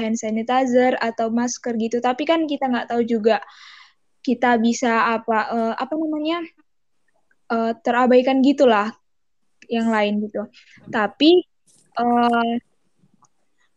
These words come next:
Indonesia juga kayaknya buat larangan mudik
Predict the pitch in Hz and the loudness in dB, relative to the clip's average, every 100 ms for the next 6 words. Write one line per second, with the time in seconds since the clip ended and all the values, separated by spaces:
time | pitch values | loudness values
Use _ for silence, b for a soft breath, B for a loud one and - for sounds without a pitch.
0 | - 262 262 277 277 302 294 285 311 302 | -6 0 2 2 2 0 0 2 2 0
1 | 285 269 240 226 277 311 330 277 254 247 | 0 0 0 -4 -2 0 0 0 -2 -2
2 | 247 247 254 254 254 240 | -2 -2 -2 -2 -2 -4